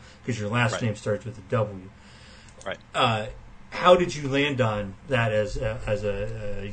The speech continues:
Speaker 1: username for aim or whatever?
Speaker 2: So, yeah, I, my, uh, my mother worked from home when I was a kid, so we had a separate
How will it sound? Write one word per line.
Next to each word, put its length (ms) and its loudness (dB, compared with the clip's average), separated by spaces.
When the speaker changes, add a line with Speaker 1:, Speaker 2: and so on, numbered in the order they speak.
Speaker 1:
username 560 -2
for 280 -8
aim 240 -2
or 100 -8
whatever? 360 -10
Speaker 2:
So, 520 0
yeah, 280 4
I, 300 0
my, 320 0
uh, 320 -4
my 160 -4
mother 360 0
worked 240 -4
from 160 -6
home 200 -2
when 120 -4
I 80 -2
was 120 -8
a 60 -14
kid, 240 -12
so 120 -10
we 180 -8
had 180 -6
a 80 -4
separate 460 -6